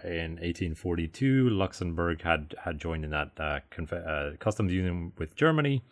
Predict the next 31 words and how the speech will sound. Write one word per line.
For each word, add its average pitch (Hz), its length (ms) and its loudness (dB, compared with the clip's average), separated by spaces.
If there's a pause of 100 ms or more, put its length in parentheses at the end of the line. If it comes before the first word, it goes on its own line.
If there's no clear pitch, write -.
(880)
And 85 380 -2
from 90 280 0
that 95 200 4
point 98 240 0
onwards, 101 560 2
the 80 180 0
economy 78 640 0
of 73 460 -2
Luxembourg 76 600 -2
and 71 240 -6
the 71 40 -8
neighbouring 71 560 -8
German 110 300 4
territories 104 400 0
became 80 500 -6 (240)
very 101 260 4
strongly 85 460 0
intertwined. 107 680 -2 (680)
Uh, 73 160 -2
this 76 240 -6
went 73 160 -2
on 71 240 -4
throughout 73 400 -4
the, 71 260 -8
the 76 120 -8
late 71 240 -6
eighteen 73 260 -6
hundreds. 92 480 0 (720)
In 87 120 -2
eighteen 92 260 2
seventy-two, 123 840 2